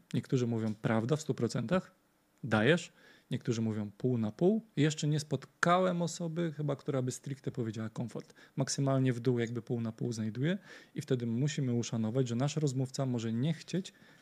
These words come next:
analizować pod kątem prawdy swojego życia.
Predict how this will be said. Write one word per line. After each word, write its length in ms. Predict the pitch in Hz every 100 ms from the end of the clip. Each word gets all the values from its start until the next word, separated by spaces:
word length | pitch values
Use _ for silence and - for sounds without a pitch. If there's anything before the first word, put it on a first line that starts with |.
| _
analizować 600 | 123 123 120 120 131 120
pod 160 | - 117
kątem 300 | 123 110 113
prawdy 360 | - 113 107 135
swojego 320 | 156 160 190
życia. 240 | 110 -